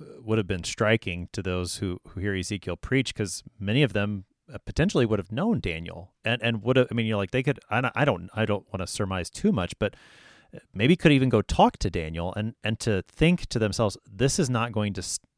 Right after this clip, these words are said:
you know, Daniel is right here with us," and, and not even his presence here with us. I, I guess using a contemporary, uh, it just strikes me, and again, I, I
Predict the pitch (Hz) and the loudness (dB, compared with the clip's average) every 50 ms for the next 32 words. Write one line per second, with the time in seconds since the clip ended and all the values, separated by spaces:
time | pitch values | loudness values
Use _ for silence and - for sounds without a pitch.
0 | _ _ 117 107 95 90 90 - 123 156 196 196 143 - - 170 254 285 - - | _ _ -4 -4 -4 -2 0 2 4 6 6 6 4 4 6 6 6 6 6 4
1 | 110 98 95 101 - - 107 95 90 82 82 87 82 - 95 85 80 - - - | 2 2 2 0 -2 -2 -2 -2 -2 -2 -2 -4 -4 -4 -8 -10 -8 -8 -8 -10
2 | - - - - - - - - - _ - 120 123 127 - - 113 117 113 113 | -10 -12 -14 -20 -20 -20 -20 -20 -20 _ -2 -2 -2 -2 -2 -4 -4 -2 -2 0
3 | 123 131 151 160 151 131 120 113 101 131 165 160 - - - 123 110 101 95 95 | 0 2 2 2 2 0 -2 0 2 2 2 2 2 2 2 4 4 2 0 -4
4 | 90 - - - 95 90 90 113 135 - 101 85 87 - - - - 123 143 - | -8 -8 -6 -6 -4 -2 0 0 0 0 -2 -2 -4 -6 -8 -2 -2 -2 -2 -2
5 | _ - 120 131 - - - - 123 131 160 175 175 156 120 101 - 107 101 90 | _ -4 0 2 2 2 2 2 4 4 4 6 4 2 0 -2 -4 -6 -6 -6
6 | - - 147 175 170 - 117 98 90 82 85 87 87 85 - - - - - - | -2 0 2 2 2 2 2 2 2 2 0 -2 -2 -4 -6 -10 -18 -20 -20 -20
7 | - - _ _ - - 123 131 139 135 120 160 151 - - - 135 147 - - | -20 -20 _ _ -10 -10 -8 -6 -6 -2 0 0 0 2 4 6 6 6 6 4
8 | - 117 107 101 98 - - 117 120 - - - - 110 - 117 107 107 107 - | 0 0 0 -2 -2 -4 -6 -6 -6 -10 -12 -12 -8 -6 -4 -2 -2 -2 -2 -4
9 | - - 104 95 | -4 -6 -6 -6